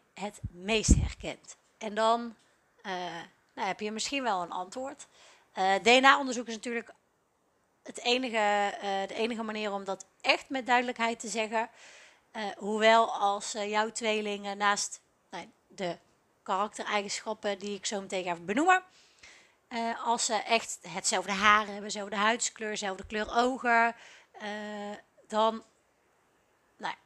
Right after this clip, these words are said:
kan je met redelijke zekerheid, denk ik, zeggen dat het eeneiig is.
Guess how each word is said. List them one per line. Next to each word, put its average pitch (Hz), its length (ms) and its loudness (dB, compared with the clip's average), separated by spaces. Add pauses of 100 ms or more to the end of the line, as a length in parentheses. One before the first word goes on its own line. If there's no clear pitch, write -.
(120)
kan 277 240 8
je 262 240 4 (960)
met 226 260 -8
redelijke 285 500 -2
zekerheid, 240 480 -2
denk 220 160 -6
ik, 208 140 -16
zeggen 196 280 -6
dat 185 140 -8
het 190 120 -12
eeneiig 175 560 -6
is. - 280 -12